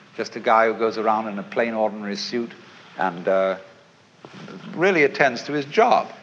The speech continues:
And the sanita-, the head of, uh, the sanitation of the city of Dallas, uh,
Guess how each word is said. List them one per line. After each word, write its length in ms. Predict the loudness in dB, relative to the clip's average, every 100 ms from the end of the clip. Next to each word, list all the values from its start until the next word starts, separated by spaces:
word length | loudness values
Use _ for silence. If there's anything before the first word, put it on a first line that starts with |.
| -20 -20 -18 -8
And 120 | -6
the 40 | -2
sanita-, 600 | 2 2 2 -2 -2 0
the 120 | 2
head 220 | 4 4
of, 200 | 2 -2 -14 -20 -14 0
uh, 200 | 2 2
the 100 | 0
sanitation 840 | 2 2 2 2 2 2 -4 -6
of 100 | -6
the 60 |
city 280 | -4 -2 0
of 120 | -2
Dallas, 520 | 2 2 2 -2 -6 -10 -20 _ _
uh, 420 | 0 2 2 0